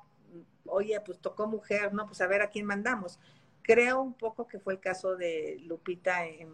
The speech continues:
en Baja California, eh, eh, que, pues, yo creo que es una buena figura. Eh, no es una mujer, aunque haya sido Miss Universo, es una mujer que, que es empresaria, que le entiende a los temas,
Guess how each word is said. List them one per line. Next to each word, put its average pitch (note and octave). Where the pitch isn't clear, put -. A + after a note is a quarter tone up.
en E3
Baja D#3+
California, D#3
eh, D#3
eh, D#3
que, D#3
pues, E3
yo G#3+
creo B3+
que -
es -
una A3+
buena G3
figura. F3
Eh, F#3
no F#3
es G3
una G3
mujer, F3+
aunque F3
haya F#3+
sido F3+
Miss G3+
Universo, F3+
es -
una G#3
mujer F#3+
que, E3+
que E3
es -
empresaria, F3
que E3+
le D#3+
entiende E3
a E3+
los E3+
temas, F3